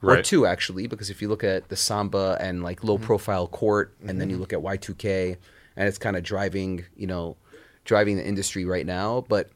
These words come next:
Speaker 1: I don't look at the market that way. Even though a lot of people are gravitating towards two parts of the market, it doesn't mean that, like, the classic part of the market goes away.
Speaker 3: Mm-hmm.
Speaker 1: Um, there is always going to be, you know, someone, i-, is someone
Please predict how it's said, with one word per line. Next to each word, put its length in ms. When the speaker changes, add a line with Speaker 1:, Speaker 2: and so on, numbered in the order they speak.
Speaker 1:
I 80
don't 140
look 120
at 80
the 60
market 340
that 160
way. 220
Even 280
though 200
a 60
lot 180
of 60
people 200
are 40
gravitating 520
towards 340
two 160
parts 260
of 60
the 60
market, 440
it 100
doesn't 320
mean 280
that, 140
like, 300
the 80
classic 560
part 200
of 60
the 60
market 320
goes 200
away. 420
Speaker 3:
Mm-hmm. 600
Speaker 1:
Um, 480
there 160
is 120
always 400
going 280
to 120
be, 480
you 100
know, 380
someone, 560
i-, 160
is 140
someone 420